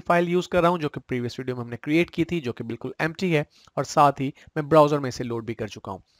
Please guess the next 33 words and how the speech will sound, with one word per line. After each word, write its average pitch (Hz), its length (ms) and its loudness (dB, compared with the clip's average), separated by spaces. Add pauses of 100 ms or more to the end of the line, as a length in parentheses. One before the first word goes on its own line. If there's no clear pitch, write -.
ओके, 139 200 -2
तो - 140 -18
सबसे - 260 -6
पहली 214 200 0
चीज़ 208 260 -4
जो 165 120 -6
हमें 135 120 -2
डिस्कस 127 240 -6
करनी 139 260 -2
है, 120 180 0
actually 143 260 -6 (340)
मैं 135 140 0
इसे 143 260 0 (200)
प्रीवियस 190 420 2
वीडियो 139 220 -2
में 127 140 -6
भी 165 180 0
डिस्कस 120 300 -8
कर 131 160 -2
चुका 156 220 -4
हूँ, 165 160 -2 (220)
लेकिन 165 180 0
यहाँ 220 160 2
पर 220 120 -2
हम 208 100 -4
जब 202 100 -10
इसे 180 160 -2
डिस्कस - 240 -4
करेंगे 156 240 0
तो 165 60 -4
इसके - 160 -10
साथ 165 180 -2
एक 175 160 -6